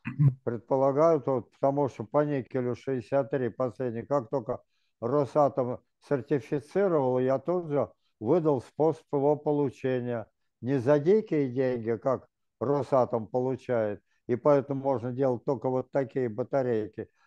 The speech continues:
Speaker 2: а в любом количестве очень дёшево можно для снабжения любых индивидуальных объектов, в том числе домов, чего угодно.
Speaker 1: Ну, это
Speaker 2: Надо
Speaker 1: ре-,
Speaker 2: по-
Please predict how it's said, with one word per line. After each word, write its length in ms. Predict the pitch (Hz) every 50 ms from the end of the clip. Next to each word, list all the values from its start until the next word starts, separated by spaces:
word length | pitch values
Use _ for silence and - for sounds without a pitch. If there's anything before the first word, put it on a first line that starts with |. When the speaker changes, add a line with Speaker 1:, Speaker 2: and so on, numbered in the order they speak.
| _ _ -
Speaker 2:
а 80 | 120 139
в 60 | 156
любом 400 | 165 170 160 160 180 180 170 147
количестве 600 | - 165 156 160 185 202 196 - - - - 147 143
очень 380 | 143 127 - - 147 139 135
дёшево 680 | 127 156 180 180 160 127 - 139 127 117 110 92 - _ _ _ _ _ _ _ -
можно 440 | 117 156 170 156 139 139 135 127 113
для 460 | 110 131 139 135 127 123 113 98 - _ _ _ _ _ -
снабжения 840 | 120 131 135 127 127 117 139 160 165 151 139 127 113 104 90 - _ _ _ _ _ -
любых 480 | 107 113 143 139 131 170 190 170 - -
индивидуальных 840 | 143 127 117 127 131 127 131 127 139 147 156 156 151 143 123 - -
объектов, 600 | 127 127 117 123 127 127 127 107 - - 123 104 -
в 40 | -
том 220 | 165 175 175 147
числе 360 | - _ - 131 127 127 123
домов, 600 | 110 123 120 120 120 131 143 147 147 139 120 110 _
чего 420 | - - 139 147 160 156 151 143 139
угодно. 380 | 127 123 120 107 - - - _ _ _ _ _ _ _ _ _ _ _ _ _ _ _ _ _ _ _ _ _ _ _ _
Speaker 1:
Ну, 120 | 156 180 190
это 180 | 185 - 202
Speaker 2:
Надо 200 | 202 196 202 240
Speaker 1:
ре-, 80 | 226 - -
Speaker 2:
по- 220 | 226 190 135